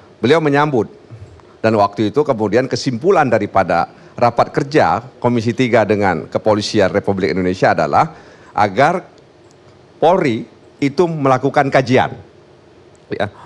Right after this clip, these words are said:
melakukan kajian yang mendalam terkait dengan rencana pembentukan Densus Tipikor. Lalu pada dua belas Oktober yang lalu, ya, ketika Komisi Tiga rapat kerja dengan kepolisian,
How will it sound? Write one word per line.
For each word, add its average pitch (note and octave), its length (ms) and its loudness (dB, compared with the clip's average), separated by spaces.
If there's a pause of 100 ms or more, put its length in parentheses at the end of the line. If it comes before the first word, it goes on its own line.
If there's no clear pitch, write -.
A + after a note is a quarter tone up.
melakukan A#2 340 0
kajian A2+ 340 0
yang A2 120 0
mendalam G2+ 480 0 (340)
terkait B2+ 400 0
dengan B2+ 480 0 (160)
rencana A2+ 540 0
pembentukan G#2+ 640 -2 (500)
Densus A2+ 300 -2
Tipikor. F2+ 420 -4 (1300)
Lalu E3 320 2
pada E3+ 240 2
dua F3+ 240 2
belas E3+ 240 0
Oktober E3+ 400 0
yang D3 180 2
lalu, G2 480 0 (460)
ya, E2+ 260 -2 (800)
ketika B2+ 380 0
Komisi B2 320 0
Tiga C3 240 2
rapat A2+ 320 0
kerja A#2+ 480 0 (800)
dengan B2+ 400 0
kepolisian, G2+ 720 -2